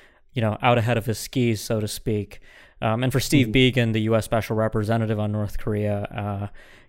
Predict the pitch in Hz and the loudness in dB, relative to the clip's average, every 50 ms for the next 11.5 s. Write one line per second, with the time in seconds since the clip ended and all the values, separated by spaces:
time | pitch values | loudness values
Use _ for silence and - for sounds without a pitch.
0 | - - 113 110 101 101 117 - - 131 107 143 139 151 165 147 147 135 127 120 | -4 -2 0 0 0 -2 -6 -10 -10 -2 4 6 6 6 8 6 6 6 4 2
1 | - - 120 110 117 131 139 139 139 135 123 117 101 - 113 110 110 107 110 110 | -2 -6 -4 0 4 4 4 6 4 4 4 4 2 2 0 0 0 0 0 0
2 | 104 - - - 123 110 107 110 110 104 101 101 101 - - - 165 175 151 123 | -2 -2 -4 -4 -2 -2 0 2 2 2 0 -2 -4 -6 -2 0 2 2 2 2
3 | 104 - - - - - - 117 113 113 107 104 107 117 - 120 113 - - 131 | 0 -2 -6 -10 -10 -6 -4 -4 -2 -2 -2 -4 -4 -6 -6 -6 -8 -4 -4 -4
4 | 127 - - 117 110 113 104 117 113 104 110 104 - 120 117 120 127 123 110 107 | -4 -2 -4 -4 -4 -2 0 0 0 0 -2 -4 -2 -2 -2 0 0 -2 -2 -2
5 | 104 104 - - - - 107 117 139 - - 113 110 120 123 117 - 117 110 113 | -2 -4 -6 -8 -8 -6 -4 -4 -4 -2 -2 -4 -4 -2 -4 -6 -6 -6 -6 -4
6 | 110 110 104 107 110 107 107 113 110 107 107 110 110 107 - - - 113 104 - | -4 -2 0 0 0 0 -2 -2 -4 -2 -2 -4 -4 -6 -6 -6 -8 -8 -8 -8
7 | - - 117 110 110 110 110 110 113 107 107 104 101 - - - - - - - | -6 -4 -2 -2 -2 -2 -2 -2 -2 -2 -4 -4 -6 -10 -14 -18 -20 -20 -20 -20
8 | - - - 120 - - - - 151 165 135 - 135 131 131 127 123 120 120 - | -16 -4 -4 -4 -2 0 2 4 4 4 4 2 0 2 2 2 2 0 0 2
9 | 127 120 113 113 110 110 101 120 113 107 113 110 - - - 123 113 - - 117 | 2 2 2 2 0 -2 -2 -2 -4 -2 -4 -6 -6 -4 -4 -4 -4 -4 -6 -12
10 | - - - 120 117 110 - 135 120 127 123 - - 180 151 131 - - 135 131 | -10 -4 -4 -4 -4 -2 -4 -4 -2 -2 -2 2 4 4 4 4 2 0 2 2
11 | 127 120 113 113 110 110 110 107 - | 2 2 2 2 2 2 0 0 -2